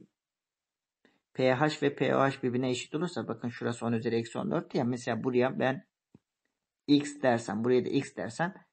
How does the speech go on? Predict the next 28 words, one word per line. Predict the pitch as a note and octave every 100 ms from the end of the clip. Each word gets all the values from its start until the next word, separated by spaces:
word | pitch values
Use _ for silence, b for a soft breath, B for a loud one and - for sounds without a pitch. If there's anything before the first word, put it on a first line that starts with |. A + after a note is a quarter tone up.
| _
x | E3 E3+ -
kare | - D3
yapar. | C#3+ - - -
X | C#3+ D3 -
kare | - A#2 G#2 -
eşittir | - B2 - - - D#3 - _ -
on | C#3+ C3+
üzeri | G#2+ G2+ F#2
eksi | - B2+ B2 -
on | - B2+ C3+ C#3
dört | C#3
ise | - D3
buradan | A#2 G#2 -
x | C3 - C#3+
eşittir | C#3 D3 -
on | - C#3+ B2
üzeri | G#2+ A2+
eksi | - - - -
yedi | A2+ A2+
molar | C3 G#2+ G2+
olur. | D3 D#3+ - -
Çıkar. | D3 - B2
Her | A#2+
iki | A#2
tarafın | A2+ G#2+ A#2+
karekökünü | - A2 A2+ B2 -
aldığımızda | A#2+ A2 - - - B B B B _
ve | A#2+ A2+ A#2 B2+ D3 G3 -